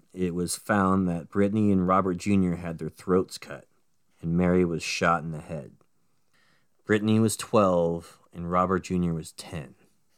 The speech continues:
So it's fucking brutal. Fisher was immediately the number one suspect. On April twentieth,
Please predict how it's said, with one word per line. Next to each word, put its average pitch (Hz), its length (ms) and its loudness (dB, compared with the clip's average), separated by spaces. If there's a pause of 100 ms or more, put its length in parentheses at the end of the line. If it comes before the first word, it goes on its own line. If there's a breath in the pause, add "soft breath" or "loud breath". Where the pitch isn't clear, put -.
(300)
So 73 220 -14
it's - 260 -14 (260)
fucking 92 440 -4
brutal. 78 360 -8 (1040)
Fisher 143 340 4
was 120 180 8
immediately 123 680 6
the 110 140 4
number 113 320 6
one 104 460 4
suspect. - 720 -12 (1400)
On 95 420 2
April 107 400 2
twentieth, 104 1120 -2